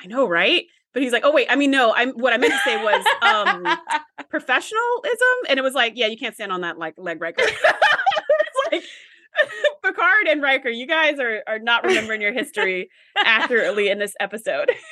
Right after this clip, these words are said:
Speaker 2: What I do like when Riker decides to pull the professionalism card and he walks out and he's basically like, "Have a good night." He walks out of her room,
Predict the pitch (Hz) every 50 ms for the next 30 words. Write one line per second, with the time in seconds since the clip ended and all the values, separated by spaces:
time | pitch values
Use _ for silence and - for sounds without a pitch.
0 | - - 480 440 - - 320 320 311 339 349 349 339 339 - 349 302 339 392 466
1 | 523 508 339 233 220 233 247 - 208 202 214 233 247 240 226 202 214 214 226 226
2 | 220 226 220 - - - 240 226 233 233 208 208 220 233 226 - - 254 220 -
3 | - - 196 202 196 214 214 220 208 202 170 175 - 220 208 185 185 180 185 180
4 | - 208 180 170 165 165 165 - - 202 214 208 190 196 196 202 - - 208 185
5 | 180 175 175 170 - - _ _ _ - - - - 220 226 214 233 233 240 262
6 | 226 226 214 208 208 208 240 226 220 220 214 226 214 214 214 208 185 - - -
7 | - - - _ - 285 277 233 254 262 311 311 - 370 359 403 370 392 370 302
8 | 233 190 180 175 180 180 175 190